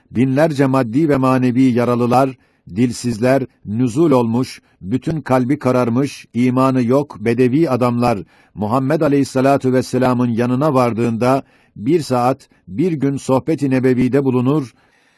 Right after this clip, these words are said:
sonra kavim ve kabilelerine rehber ve muallim olarak döndüler.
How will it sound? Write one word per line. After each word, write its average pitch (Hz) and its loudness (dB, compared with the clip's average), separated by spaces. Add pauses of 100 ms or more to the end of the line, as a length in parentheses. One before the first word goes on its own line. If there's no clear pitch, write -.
(120)
sonra 151 0
kavim 151 0
ve 143 2
kabilelerine 131 2
rehber 127 -2
ve 123 0
muallim 123 -2
olarak 123 0
döndüler. 104 -2